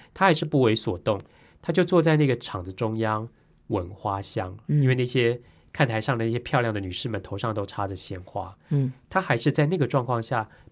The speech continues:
Speaker 1: 表现他自己，他没有在那个状况下觉得他自己很羞愧，
Speaker 2: <laughs>
Speaker 1: “我怎么是一只这么丢脸的事？”
Speaker 2: 只好发狠，
Speaker 1: 对。
Speaker 2: <laughs> 扮演斗牛的角色。
Speaker 1: 他也没有勉强自己去做
Speaker 2: 是。
Speaker 1: 他不喜欢的事。
Speaker 2: 是。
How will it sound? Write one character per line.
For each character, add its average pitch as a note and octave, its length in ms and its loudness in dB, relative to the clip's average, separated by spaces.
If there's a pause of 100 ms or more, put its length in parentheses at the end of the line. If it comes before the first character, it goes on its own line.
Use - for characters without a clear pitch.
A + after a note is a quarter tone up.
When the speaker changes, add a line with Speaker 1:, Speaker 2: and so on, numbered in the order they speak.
Speaker 1:
表 F2+ 240 0
现 A2+ 220 -4
他 G#2 180 -8
自 G2+ 220 -6
己， - 240 -14 (200)
他 E3+ 140 2
没 E3+ 120 4
有 A2 120 4 (160)
在 D#3 140 0
那 D3+ 100 2
个 C#3+ 80 0
状 C3 160 0
况 C#3 140 2
下 C3+ 140 -2
觉 A2+ 120 -4
得 A#2 100 -4
他 D3 120 -4
自 D#3 100 -6
己 B2+ 120 -6
很 A2 160 -4
羞 D3+ 240 6
愧， D3+ 340 6 (120)
Speaker 2:
<laughs> - 120 -18 (120)
Speaker 1:
“我 G3 100 10
怎 A3 120 8
么 D#3 80 6
是 D#3 160 0
一 F#3 120 0
只 F3+ 180 -4
这 A3+ 100 4
么 F#3 100 4
丢 F#3+ 280 6
脸 D#3+ 140 8
的 B2+ 100 4
事？” D3+ 120 4
Speaker 2:
只 E3 40 6
好 C#3+ 220 6
发 E3+ 340 6
狠， B2+ 400 0 (160)
Speaker 1:
对。 D#3 420 8 (100)
Speaker 2:
<laughs> - 240 -18
扮 F3+ 200 10
演 C3+ 180 4
斗 E3 300 6
牛 C3+ 220 4
的 C#3+ 120 6
角 C#3+ 280 -4
色。 C#3+ 280 2 (280)
Speaker 1:
他 G3 80 6
也 E3+ 80 6
没 C3+ 100 4
有 D3 100 6
勉 A2 240 0
强 G2 240 -4
自 D3 220 0
己 - 160 -10
去 B2 160 -6
做 C3 240 2
Speaker 2:
是。 G2+ 40 2
Speaker 1:
他 A2+ 140 0
不 A#2+ 140 -6
喜 - 220 -8
欢 F#2+ 260 -8
的 F2+ 100 -12
事。 - 420 -14
Speaker 2:
是。 - 360 -8